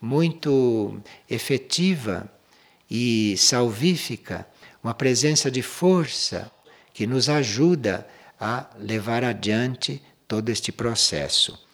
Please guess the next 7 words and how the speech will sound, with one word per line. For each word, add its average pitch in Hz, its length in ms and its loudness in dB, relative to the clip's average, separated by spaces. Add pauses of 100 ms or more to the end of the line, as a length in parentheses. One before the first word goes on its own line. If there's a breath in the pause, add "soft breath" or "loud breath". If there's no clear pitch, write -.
(260 loud breath)
E 143 80 -2
depois, 196 960 2
este 123 300 -2
contato 127 640 0
com 120 140 -4
a - 20 0
hierarquia, 123 760 0